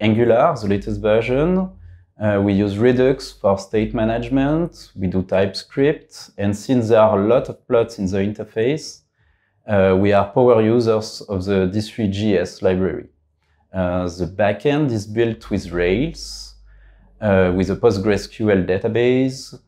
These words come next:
We use Redis. And for the heavy lifting of the signal processing and prediction, uh, we have Python three workers, um, that use G P Us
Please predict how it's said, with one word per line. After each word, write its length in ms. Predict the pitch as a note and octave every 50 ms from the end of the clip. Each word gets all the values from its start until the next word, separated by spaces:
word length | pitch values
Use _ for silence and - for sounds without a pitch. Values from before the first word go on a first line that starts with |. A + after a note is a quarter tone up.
| _ _ _ _ -
We 140 | G2 G2
use 240 | F#2+ F#2+ F#2 F#2 F2
Redis. 840 | F2 F#2+ G2+ G#2 G#2+ A#2 C#3+ F3+ F#3 - - - - - - - - _ _ _ _ _ - - -
And 240 | - G#2+ G#2 G#2 G#2
for 240 | - - A2+ G#2 G#2
the 400 | F#2+ G2+ G#2 G2+ G2+ G2+ G2 - -
heavy 260 | A2 G#2+ A2 B2+ C3+
lifting 840 | C3+ C3+ C3+ - - - - B2 A#2+ B2 B2+ B2 B2 A#2 A#2 A#2 A2+ _ _ -
of 440 | G2 F#2+ F#2 F#2 F2+ F2+ F#2 F2+ -
the 260 | F2+ F#2+ F2+ F2+ F2+
signal 460 | F2 - - - A2 A2+ A2 A2+ A2 G#2+
processing 680 | G#2+ - A#2+ G#2+ - A#2+ A2 G2+ - A2 A2 G#2+ G#2+
and 160 | G2+ F2+ F2
prediction, 760 | - - F#2+ F2+ G2+ G#2 - - - C3+ C3+ D3+ E3 F3+ E3+ - - _ _ _ _ _ _ _ _ -
uh, 320 | G#2+ G2+ G2 G2 F#2+ F#2
we 140 | F#2+ G2+ G#2
have 380 | G#2 G2+ G2+ G2+ G2 G2 - _
Python 320 | - G#2+ A2 A2 - B2+ A#2+
three 240 | - - - B2+
workers, 880 | A2+ G2+ G2+ A#2+ G#2+ A2 A2 - - C3 C3+ D#3+ F3+ F3 - - - - - _ _ _ _ _ _ _ _ _ _ _ _ _ _ _ _ _ -
um, 560 | G2+ G2 F#2+ F#2 F#2 F#2 F#2 F#2 F#2 F#2 F#2
that 280 | F2 F#2+ F#2 F2+ - -
use 320 | G#2+ G2 G2 F#2 F#2 F#2+
G 140 | - G#2 A2
P 140 | G#2+ - A2+
Us 580 | G2 F#2 F#2+ F#2+ A2 A#2+ C#3 D3+ C3+ C3+ C3